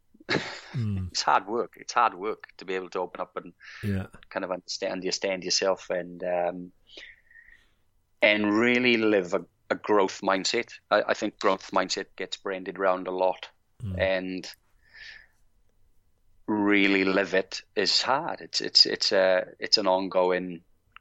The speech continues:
Speaker 1: development. It's, it's an ongoing commitment to, to, to be able to do that. And, um, anyway, that, that's what founded my, the base of my coaching. And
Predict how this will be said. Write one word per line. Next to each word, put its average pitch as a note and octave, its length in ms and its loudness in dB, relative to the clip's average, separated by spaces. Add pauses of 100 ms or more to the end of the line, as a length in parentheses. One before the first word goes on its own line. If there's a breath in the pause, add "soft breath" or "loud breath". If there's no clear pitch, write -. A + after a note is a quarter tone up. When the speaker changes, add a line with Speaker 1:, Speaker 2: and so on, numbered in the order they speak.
(200)
Speaker 1:
development. F#2+ 500 2
It's, F2+ 180 0
it's - 220 -2
an F#2+ 80 0
ongoing F2+ 760 0
commitment G2 520 -6
to, - 80 -8
to, - 440 -2
to - 140 -6
be G2 80 4
able F2+ 120 2
to F#2 60 0
do F#2+ 180 -2
that. F2+ 260 2
And, F2 240 -4 (600 loud breath)
um, F#2 520 2 (840 loud breath)
anyway, F#2+ 360 4 (520)
that, A2+ 200 4
that's A#2 300 2
what G#2 200 0 (1160)
founded G2 540 -2
my, F#2+ 320 -2 (280)
the - 100 -6
base - 400 2
of F#2 460 -2 (240)
my F#2+ 180 2
coaching. F#2 560 0
And F#2 300 -4